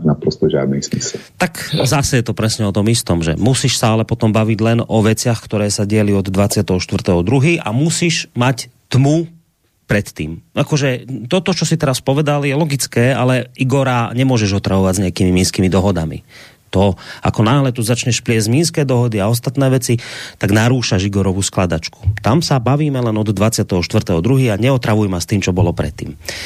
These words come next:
Speaker 2: No a posledná otázka, štvrtá. To naozaj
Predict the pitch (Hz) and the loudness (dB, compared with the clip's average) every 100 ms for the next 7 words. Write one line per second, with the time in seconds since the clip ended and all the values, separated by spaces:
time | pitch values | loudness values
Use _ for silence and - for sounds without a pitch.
0 | - 117 101 123 120 139 127 120 110 110 | -6 -2 0 0 0 0 0 -2 -2 -4
1 | - - - 127 120 107 101 _ - 117 | -6 -6 -2 0 0 0 -4 _ -2 0
2 | 127 147 | 2 2